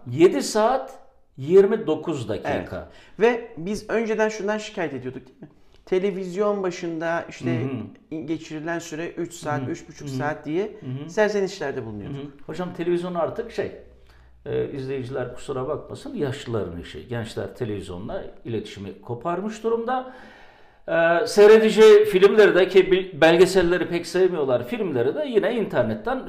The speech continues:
Speaker 2: Evet.
Speaker 1: farklı platformlarda izliyorlar. Dünya ortalaması ise altı saat kırk üç dakika. Hocam biz dünyayı geçmişiz. Dolayısıyla internetle ilişkimizi mutlaka disipline etmeliyiz.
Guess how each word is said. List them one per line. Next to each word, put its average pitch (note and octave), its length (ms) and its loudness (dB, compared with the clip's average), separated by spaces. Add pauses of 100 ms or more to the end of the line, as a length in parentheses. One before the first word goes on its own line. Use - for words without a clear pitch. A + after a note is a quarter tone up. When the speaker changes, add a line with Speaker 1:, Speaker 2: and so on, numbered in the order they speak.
Speaker 2:
Evet. F3+ 120 -2
Speaker 1:
farklı F#3+ 380 0
platformlarda D#3 840 -2
izliyorlar. G#2 480 -4 (300)
Dünya G3+ 300 0
ortalaması A#3 580 2
ise A#3+ 260 -4
altı F#3 440 -4
saat - 560 -4
kırk - 260 -8
üç - 180 -14
dakika. - 380 -12
Hocam B2+ 600 -12
biz C3 300 -10 (280)
dünyayı C#3 480 -4
geçmişiz. D#3 580 -6 (300)
Dolayısıyla A3+ 460 6
internetle G#3+ 680 2
ilişkimizi G3 520 -2
mutlaka G3 640 -2
disipline F3 480 -4
etmeliyiz. D#3 680 -4